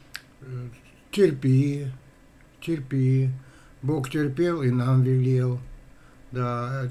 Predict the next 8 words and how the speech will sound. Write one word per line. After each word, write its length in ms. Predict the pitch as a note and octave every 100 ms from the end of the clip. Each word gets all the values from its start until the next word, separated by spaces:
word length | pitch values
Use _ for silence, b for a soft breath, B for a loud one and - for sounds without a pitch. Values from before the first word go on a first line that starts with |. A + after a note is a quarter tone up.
| C#3+
это 420 | C#3+ C3+ D3+ C3+ C3 B B B B
как 240 | - C3+ B2+
раз-таки 540 | C#3+ C3 D3 C3 C#3
статус 460 | C3 - D3 C#3 C3
подражательности, 1400 | - C#3+ D3 D3 B2 C3 C3 C3 B2+ B2 - - C3 C3
статус 500 | C3 - D3 C3+ C3
подчинения 760 | - C3+ C3 C#3 C#3+ C#3+ C#3+
авторитетам. 960 | C3+ C3 D3 C#3+ B2+ C3 B2+ B2+ B2 B2